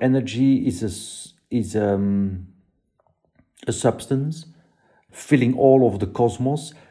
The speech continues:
It's associated really with, with, with an, we think of it as an energy associated with empty space. And it is not zero,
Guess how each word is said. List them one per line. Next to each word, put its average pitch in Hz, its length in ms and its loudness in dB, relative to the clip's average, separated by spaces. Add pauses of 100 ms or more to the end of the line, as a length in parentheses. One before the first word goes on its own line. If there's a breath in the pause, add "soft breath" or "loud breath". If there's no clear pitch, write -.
(120)
It's 127 220 -4
associated 135 840 2
really 123 280 4
with, 110 260 0
with, - 420 -4
with 113 220 -4
an, - 260 -6 (520)
we 131 180 4
think 143 180 2
of 131 120 8
it 131 100 6
as 123 120 6
an 127 160 -2
energy 127 440 4
associated 110 680 2
with 110 120 2
empty 117 280 4
space. 104 500 -4 (1500 soft breath)
And 127 800 4 (220)
it 127 160 2
is - 180 0
not 165 180 4
zero, 151 640 4